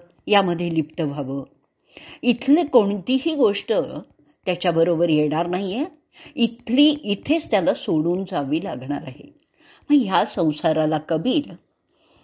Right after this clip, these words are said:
सावरीच्या फुलांची उपमा देतात.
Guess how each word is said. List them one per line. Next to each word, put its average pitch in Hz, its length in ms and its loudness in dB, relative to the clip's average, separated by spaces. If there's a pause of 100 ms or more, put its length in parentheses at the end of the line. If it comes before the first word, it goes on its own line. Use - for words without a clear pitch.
(220)
सावरीच्या 226 720 2
फुलांची 170 560 -2
उपमा 151 440 -2
देतात. 147 480 -8